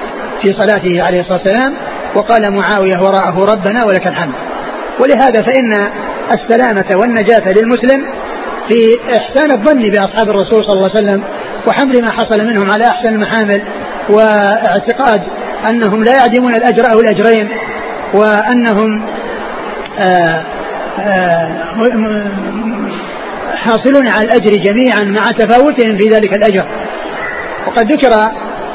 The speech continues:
أن مع-، أن، أن عمر بن عبد العزيز رحمة الله عليه، ما رأيت في المنام كأني، آه، يعني، آه، في مكان فيه أبو بكر وعمر، ف-، آه،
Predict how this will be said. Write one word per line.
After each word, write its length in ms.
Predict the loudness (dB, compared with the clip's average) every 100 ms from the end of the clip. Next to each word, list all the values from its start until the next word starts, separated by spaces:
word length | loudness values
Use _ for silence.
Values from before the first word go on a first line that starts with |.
| -4
أن 280 | 0 0 0
مع-، 280 | -2 -2
أن، 120 | -2 -2
أن 220 | 0 0
عمر 500 | 2 0 0 2 2
بن 100 | 2
عبد 200 | 0 4
العزيز 200 | 4 4
رحمة 240 | -2 0
الله 120 | 2
عليه، 440 | 2 2 2 0 -2 -6 -10 -10 -10 -10 -8 -8 -8 -8 -4
ما 180 | 0
رأيت 320 | 2 4 2 4 0 -2 -8 -8 -10 -6 0
في 60 |
المنام 460 | 2 2 2 0 0 -6 -10 -10 -10 -10 -10 -6
كأني، 560 | -2 0 0 2 0 2
آه، 560 | 2 2 2 0 -2 -6 -10 -10 -10 -6
يعني، 200 | -4 -2
آه، 640 | 2 2 2 0 -4 -6 -8 -12 -10 -10 -10 -4
في 120 | 0 0
مكان 560 | 2 2 2 2 0 -4 -6
فيه 280 | 0 2 2
أبو 140 | 2 2
بكر 420 | 2 0 -2 -2 -6 -2
وعمر، 420 | 0 2 0 -2 -6 -10 -10 -10 -10 -10 -10 -10 -10 -10 -10 -8 -2
ف-، 40 | 0 2 2 2 2 -2 -8 -8 -8 -8 -8 -6
آه، 520 | -4 -2 -2 -2 -4